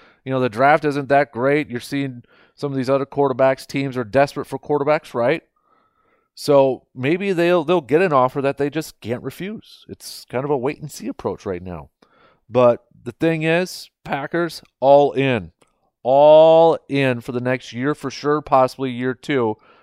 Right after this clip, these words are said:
All depends on Aaron Rodgers. And as a Packer fan, I'm good with that. I, I'm good with it. Okay? Aaron Rodgers gives the, the Packers the best chance to win a Super Bowl. Say what you want about his shortcomings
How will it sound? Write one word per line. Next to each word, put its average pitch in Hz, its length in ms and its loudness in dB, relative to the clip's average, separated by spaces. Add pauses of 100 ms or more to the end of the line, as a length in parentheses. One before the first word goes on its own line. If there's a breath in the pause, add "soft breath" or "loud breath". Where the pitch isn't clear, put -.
(140 soft breath)
All 101 160 -4
depends 104 320 -8
on 107 260 -4 (220)
Aaron 107 240 -6
Rodgers. 98 580 -6 (440)
And 110 160 -8
as 92 100 -10
a 95 60 -18
Packer 135 320 -8
fan, 156 260 -4
I'm 151 180 -6
good 156 200 -4
with 131 160 -4
that. 95 240 -8 (840)
I, 117 200 -12
I'm 131 160 -6
good 147 220 -4
with 127 220 -6
it. 101 200 -10 (520)
Okay? 139 380 -4 (1400)
Aaron 147 300 -2
Rodgers 143 420 2
gives 123 240 -6
the, 131 180 -2
the 113 120 -12
Packers 131 420 -8
the 120 80 -14
best 123 300 -6
chance 120 240 -6
to - 100 -10
win 117 160 -8
a 113 60 -8
Super 107 300 -16
Bowl. 95 220 -8
Say 131 200 -6
what 135 180 -8
you 135 80 -8
want 120 220 -4
about 117 160 -4
his 95 80 -12
shortcomings 135 720 -8